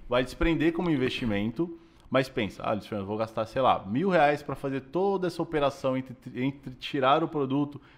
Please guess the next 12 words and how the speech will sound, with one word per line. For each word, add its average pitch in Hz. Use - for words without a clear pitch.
bater 117
as 151
fotos, 139
editar 131
as 135
fotos, 123
mil 160
reais. 117
O 131
quanto 214
isso 160
vai 127